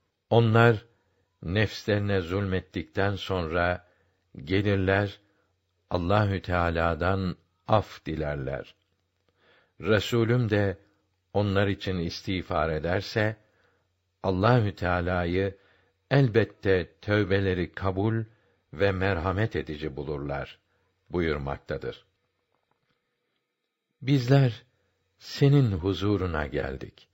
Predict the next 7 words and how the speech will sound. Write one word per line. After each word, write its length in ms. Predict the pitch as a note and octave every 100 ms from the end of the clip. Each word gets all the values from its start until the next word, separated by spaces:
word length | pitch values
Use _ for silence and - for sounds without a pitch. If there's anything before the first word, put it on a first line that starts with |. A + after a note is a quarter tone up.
| _ _ _ _ _
Fakat 500 | - A2 A#2 - -
bizler 580 | F#2+ E2+ F2+ G#2 F#2 - _ _ _ _ _
nefslerimize 920 | G#2 A#2 G#2 - A2 G#2 F#2+ E2+ E2+ D2+
zulmettik. 960 | - G#2 A2 D2 C2+ _ - - _ _ _ _ _ _ _ _ _ -
Günahlarımızın 1000 | C#3 C3+ G#2 G2+ F#2+ F#2 E2 F#2+ F2 D2
bağışlanmasını 1080 | D#2+ E2+ D#2 - D#2 D2+ C#2 - E2+ F2
diliyoruz. 720 | D2 C#2 C2 - - - -